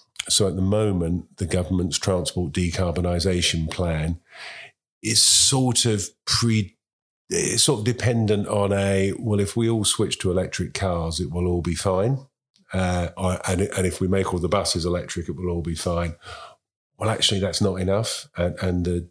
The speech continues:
the Climate Change Committee says in terms it's not enough, and you have to get people to change their travel behaviour as well.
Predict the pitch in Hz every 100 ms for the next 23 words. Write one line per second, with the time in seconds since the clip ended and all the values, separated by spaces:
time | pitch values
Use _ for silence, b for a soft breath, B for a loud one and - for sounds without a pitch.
0 | - 90 - - 101 87 80 95 87 -
1 | 92 85 90 82 80 - 110 87 82 80
2 | 101 101 85 76 80 98 85 87 85 -
3 | 87 95 87 - 110 - 95 95 - 98
4 | 82 87 92 - 90 82 80 90 85 76
5 | - 95 82 78 78 82 76 78 76 87
6 | 76 71